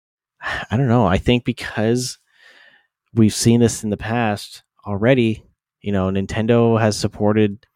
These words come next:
Nintendo supported the N E S and the S N E S quite a bit. You know, it was every month we were getting a few games and then nothing, nothing, nothing. So now, are we gonna be getting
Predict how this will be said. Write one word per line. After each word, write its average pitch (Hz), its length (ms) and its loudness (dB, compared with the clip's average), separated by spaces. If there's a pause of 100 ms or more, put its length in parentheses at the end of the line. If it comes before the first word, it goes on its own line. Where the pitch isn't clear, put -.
(520)
Nintendo 127 400 4
supported 113 440 -2
the 104 160 -2
N 107 160 -2
E 104 80 2
S - 260 0
and 95 180 -6
the 92 120 -2
S 101 180 -4
N 95 140 -2
E 92 80 -4
S 90 320 -8 (720)
quite 139 200 0
a 123 60 0
bit. 107 360 -2
You 101 100 -12
know, 95 120 -4
it 110 120 0
was 104 140 -4 (120)
every 123 200 2
month 110 240 0
we 110 60 -4
were 104 100 -2
getting 104 240 -6
a 101 60 -6
few 107 180 -4
games 98 360 -4
and 101 160 -6
then 104 540 -2
nothing, 90 440 -6 (220)
nothing, 82 260 -10
nothing. - 380 -14 (400)
So - 200 -4
now, 110 520 0 (840)
are 107 80 0
we 117 80 4
gonna 127 140 2
be 120 120 0
getting 107 340 0